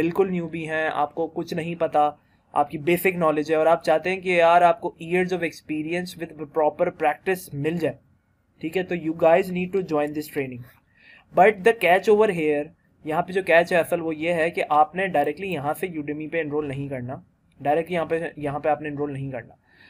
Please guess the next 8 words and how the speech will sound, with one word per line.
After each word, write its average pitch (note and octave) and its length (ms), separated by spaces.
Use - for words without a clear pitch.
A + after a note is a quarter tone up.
अगर D#3+ 220
आप G3+ 160
यहाँ E3 240
पे G#3+ 80
एनरोल F#3+ 320
करेंगे F3+ 440
तो E3+ 380
बस F3 160